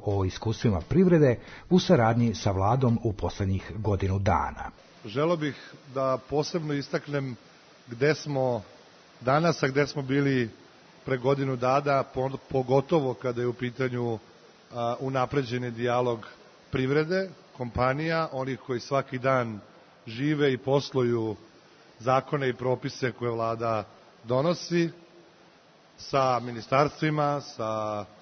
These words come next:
Speaker 2: premijerkom, sa njenim timom, sa timom predsjednika.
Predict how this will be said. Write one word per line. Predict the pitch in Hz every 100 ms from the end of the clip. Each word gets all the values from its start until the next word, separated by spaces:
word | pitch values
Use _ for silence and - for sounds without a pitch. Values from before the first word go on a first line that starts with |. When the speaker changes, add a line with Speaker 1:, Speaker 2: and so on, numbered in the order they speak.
| - -
Speaker 2:
premijerkom, | 120 120 131 156 147 143 143
sa | - 120
njenim | 117 113 107
timom, | 139 151 147 139 135 131
sa | - -
timom | 104 120 110
predsjednika. | 107 117 131 147 139 139 - 135 131